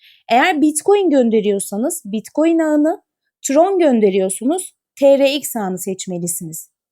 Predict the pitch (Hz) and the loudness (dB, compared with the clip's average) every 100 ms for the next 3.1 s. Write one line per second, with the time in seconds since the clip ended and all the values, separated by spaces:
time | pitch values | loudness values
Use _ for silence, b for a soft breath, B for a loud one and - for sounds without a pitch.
0 | _ _ - 254 254 262 285 349 359 285 | _ _ -2 0 2 2 2 0 4 4
1 | 262 - 302 226 175 185 - 233 269 311 | 4 2 0 2 0 -2 0 2 2 2
2 | 285 254 220 196 196 - 226 240 233 254 | 2 2 0 -4 -6 -4 2 2 2 -2
3 | 339 | -6